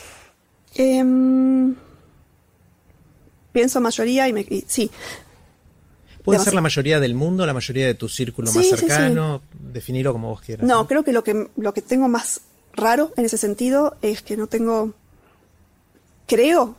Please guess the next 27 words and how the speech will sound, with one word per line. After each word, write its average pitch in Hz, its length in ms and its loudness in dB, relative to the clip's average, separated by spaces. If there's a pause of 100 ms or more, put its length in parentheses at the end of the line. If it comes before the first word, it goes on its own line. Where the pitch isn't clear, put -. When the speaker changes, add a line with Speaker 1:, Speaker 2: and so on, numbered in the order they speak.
(140)
Speaker 1:
ninguna 233 580 0
creencia 226 640 0 (200)
espiritual 202 760 -4 (460)
de - 160 -8
nada. - 340 -6 (280)
O 190 60 -10
sea, - 220 -6 (2000)
no 226 160 2
creo 233 140 2
en 196 100 -2
dioses 233 480 -2 (120)
de 196 80 -4
ningún 196 220 -2
tipo, 392 320 0 (1080)
ni 208 180 -2
en 196 160 -2
vida 208 140 2
después 214 260 -2
de - 60 -2
la - 80 -2
muerte, 262 500 0 (960)
ni 208 200 0
en 190 360 -2
reencarnaciones, 233 800 -2
ni 233 80 -2
en 208 80 -4
fantasmas, 262 1120 -2